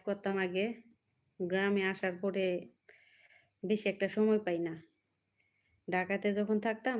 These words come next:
তখন ক-, দুই বেলা তিন বেলা রান্না করার পরও সময় থাকতো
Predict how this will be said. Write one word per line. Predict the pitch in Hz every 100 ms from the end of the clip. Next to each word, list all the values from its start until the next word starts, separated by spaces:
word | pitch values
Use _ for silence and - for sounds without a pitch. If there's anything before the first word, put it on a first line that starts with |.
| 202
তখন | 208 202 196 185 - _ _ _ _ _ _ _ _ _ _ _ _ _ _ -
ক-, | - - 196
দুই | 208 240
বেলা | 233 226 226
তিন | 247 240
বেলা | 226 220
রান্না | 214 214 196
করার | 202 202 208
পরও | 226 214 220
সময় | 220 202 202
থাকতো | 190 165 - -